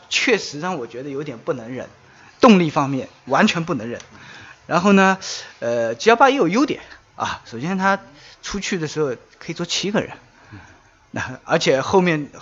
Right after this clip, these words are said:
中间的那两个位置是特别舒服的那两个位置，包括你说后备箱各方面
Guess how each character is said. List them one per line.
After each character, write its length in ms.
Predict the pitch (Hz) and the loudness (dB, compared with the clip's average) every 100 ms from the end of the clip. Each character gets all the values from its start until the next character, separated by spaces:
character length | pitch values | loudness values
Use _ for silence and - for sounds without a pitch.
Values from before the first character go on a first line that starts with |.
| - | -6
中 160 | 208 | -2
间 120 | 214 | 0
的 80 | 226 | 0
那 80 | 185 | -2
两 180 | 185 101 | -4 -4
个 60 | 131 | -2
位 140 | 151 | -2
置 120 | 143 | -2
是 120 | 131 151 | -8 -8
特 340 | - 247 240 | 2 6 6
别 160 | 95 98 | 4 -6
舒 180 | - | -8
服 160 | 110 95 | -10 -10
的 80 | 82 | -10
那 100 | 98 | -10
两 160 | 80 67 | -10 -12
个 60 | |
位 120 | 80 80 | -12 -12
置， 120 | - - - - - - - | -12 -12 -14 -16 -16 -6 4
包 140 | 165 | 6
括 140 | 156 | 6
你 80 | 151 | 0
说 140 | 127 143 | -2 -2
后 160 | - | 0
备 140 | 156 151 | 0 0
箱 240 | 156 151 | 2 0
各 120 | 151 | 0
方 160 | 156 151 | 2 2
面 220 | 156 123 | 0 -4